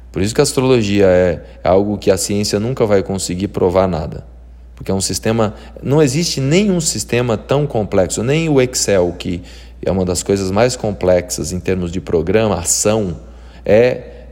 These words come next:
chega aos pés da astrologia. É a coisa mais complexa que existe na face da Terra. É entender essa dinâmica cósmica, essa dinâmica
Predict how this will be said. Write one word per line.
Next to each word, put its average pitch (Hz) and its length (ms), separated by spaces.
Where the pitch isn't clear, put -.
chega 123 380
aos 117 220
pés 95 340
da 87 100
astrologia. 85 760
É - 60
a 95 60
coisa 120 280
mais 135 380
complexa 110 640
que 107 120
existe 104 360
na 104 120
face 95 320
da 95 120
Terra. - 380
É 92 80
entender 104 920
essa 95 280
dinâmica 104 640
cósmica, 80 680
essa 82 200
dinâmica 104 760